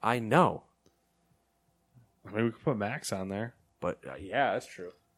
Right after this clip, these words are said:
Speaker 1: We could, we could say, <laughs>
Speaker 2: We should, we should
Speaker 1: "Black
Speaker 2: do
Speaker 1: People Meet, picture of him, name Max, and just keep going." See,
Speaker 2: Yeah.
Speaker 1: I,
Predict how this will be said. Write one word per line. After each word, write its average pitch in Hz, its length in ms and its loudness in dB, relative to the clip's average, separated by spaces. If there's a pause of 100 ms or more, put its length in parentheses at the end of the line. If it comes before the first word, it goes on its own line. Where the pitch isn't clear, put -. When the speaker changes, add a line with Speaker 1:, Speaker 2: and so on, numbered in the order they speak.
(720)
Speaker 1:
We 123 140 2
could, 120 260 4
we 139 140 6
could 135 160 2
say, 160 480 6 (100)
<laughs> - 100 -12
Speaker 2:
We 110 80 -8
should, - 280 -2
we 120 140 6
should - 80 -8
Speaker 1:
"Black 143 180 12
Speaker 2:
do - 80 8
Speaker 1:
People 165 180 10
Meet, 143 440 6
picture 156 340 6
of 120 80 10
him, 113 320 2 (680)
name 117 280 2
Max, 117 340 6
and 110 80 -4
just 98 100 -6
keep 107 180 0
going." 104 280 6
See, 120 220 2
Speaker 2:
Yeah. 101 200 2
Speaker 1:
I, 120 60 2